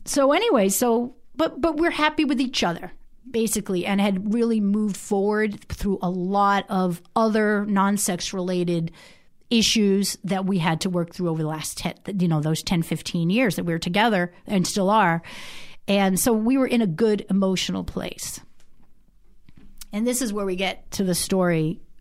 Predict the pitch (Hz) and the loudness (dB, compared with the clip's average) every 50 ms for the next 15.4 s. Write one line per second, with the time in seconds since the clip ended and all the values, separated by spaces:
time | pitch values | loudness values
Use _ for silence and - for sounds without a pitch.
0 | - - - 190 190 175 170 160 151 175 165 160 - - 151 151 156 156 - - | -20 -8 -4 -2 -2 0 0 0 0 0 0 0 0 -2 -4 -4 -6 -6 -8 -8
1 | - 202 170 170 156 160 147 143 139 - - - - 160 165 170 - - - - | -4 -2 -2 -2 0 -2 -2 -4 -4 -6 -8 -10 -10 -10 -10 -12 -12 -14 -16 -18
2 | - - - - - - - - - - - - - - - - - - - - | -20 -20 -20 -20 -20 -20 -20 -20 -20 -20 -20 -20 -20 -20 -20 -20 -20 -20 -8 -4
3 | - 180 - - - 254 254 254 254 254 240 233 226 226 220 180 208 196 185 175 | -4 -4 -2 0 2 2 2 4 2 2 2 2 2 2 2 2 2 2 4 4
4 | 175 180 175 - - 175 175 165 - 190 175 175 175 175 180 175 - - 180 175 | 2 2 0 -2 -2 -2 -2 0 0 0 2 2 2 0 0 -2 -2 -2 0 0
5 | 180 180 170 175 180 180 160 160 165 - - - 214 208 214 202 190 196 190 185 | 0 0 -2 -2 -2 -2 -2 -2 -2 -4 -4 -2 -2 -2 -2 -2 0 0 2 2
6 | 180 175 180 175 175 170 170 175 185 190 202 190 - - 208 190 180 180 - 190 | 2 2 2 2 0 0 0 0 0 0 0 -2 -2 -2 -2 -2 -4 -2 -2 -2
7 | 185 175 180 175 - 175 175 170 160 - 180 180 185 180 175 170 160 156 156 156 | -2 -2 -2 -4 -4 -4 -4 -4 -2 -2 0 2 2 2 2 2 2 2 0 0
8 | 151 147 - - - - - - - - - - - - - - - 262 285 311 | -2 -4 -8 -16 -20 -20 -20 -20 -20 -20 -20 -20 -20 -20 -20 -10 -6 -2 0 2
9 | 294 247 208 190 - - - 254 214 254 247 - - 233 220 196 190 180 - 175 | 2 0 0 -2 -6 -8 -2 0 0 0 0 0 0 2 4 4 2 2 0 -4
10 | 165 - 196 180 - 180 175 170 165 - - 165 160 156 156 156 151 160 151 147 | -2 -2 -2 -2 0 0 -2 -2 -2 -2 -2 0 0 0 0 0 0 0 -2 -2
11 | 151 147 151 151 151 147 151 147 151 151 151 - - - - - - - - - | -2 -2 -4 -2 -2 -2 -4 -4 -4 -4 -6 -6 -8 -8 -10 -16 -20 -12 -6 -4
12 | 175 170 160 170 196 190 175 - - 180 160 160 - - - - - - 165 - | -2 0 0 0 0 0 0 -2 -2 -2 -2 -4 -6 -8 -10 -8 -8 -8 -8 -8
13 | - 170 165 170 175 - - - - - - - - - - - - - - - | -8 -8 -6 -8 -10 -12 -16 -20 -20 -20 -20 -20 -20 -20 -20 -20 -20 -20 -20 -20
14 | - - - - - - - - 208 - - 262 277 285 339 330 - - - 269 | -20 -20 -20 -20 -20 -16 -10 -10 -6 -2 0 0 2 2 0 0 0 0 0 2
15 | 254 240 240 226 226 220 - - | 4 4 4 4 2 0 -2 -4